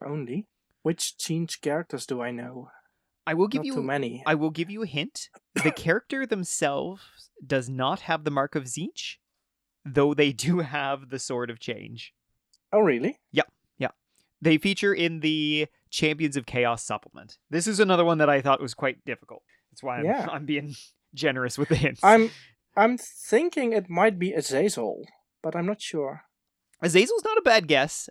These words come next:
Speaker 2: uh, 'cause he is from that supplement. Uh, it's Count Mordrek.
Speaker 1: Uh,
Speaker 2: Count
Speaker 1: no, I, I
Speaker 2: Mordrek
Speaker 1: wouldn't
Speaker 2: the
Speaker 1: have gotten
Speaker 2: Damned.
Speaker 1: that.
Speaker 2: Yeah, he only <laughs> appeared in this supplement. That's why he was, like, the last one, 'cause he was the hardest one. He's a really interesting, he's basically a living,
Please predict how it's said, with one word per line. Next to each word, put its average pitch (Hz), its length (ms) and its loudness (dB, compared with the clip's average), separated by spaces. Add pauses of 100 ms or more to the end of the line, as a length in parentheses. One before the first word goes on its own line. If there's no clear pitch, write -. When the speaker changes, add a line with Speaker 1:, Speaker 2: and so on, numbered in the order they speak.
Speaker 2:
uh, 127 260 2
'cause 151 140 -8
he 180 80 0
is 170 100 -4
from 165 160 -4
that 139 160 -6
supplement. 135 400 -10 (680)
Uh, 135 300 -2
it's 160 200 -6
Count 247 460 -4
Mordrek. 131 840 0 (520)
Speaker 1:
Uh, 143 200 2
Speaker 2:
Count 139 40 2
Speaker 1:
no, 139 80 6
I, 147 140 8
I 160 40 10
Speaker 2:
Mordrek 165 180 8
Speaker 1:
wouldn't - 220 6
Speaker 2:
the 147 60 0
Speaker 1:
have - 60 0
gotten 123 240 2
Speaker 2:
Damned. 127 160 0
Speaker 1:
that. - 140 -14 (180)
Speaker 2:
Yeah, 135 240 2 (260)
he 226 320 2
only 175 480 2
<laughs> 143 80 -2
appeared 151 340 0
in 147 120 -2
this 131 160 -6
supplement. 147 340 -2
That's 180 140 0
why 180 120 6
he 180 120 -2
was, 165 160 -4
like, 156 180 2
the 143 80 -2
last 120 300 -2
one, 117 220 -12
'cause 113 120 -20
he 113 60 -16
was 110 120 -18
the 117 80 -8
hardest 110 320 -10
one. 110 140 -8 (340)
He's 226 320 4
a 277 100 6
really 196 300 4
interesting, 180 280 -2
he's 180 180 -6
basically 247 500 0
a 156 80 6
living, 165 800 0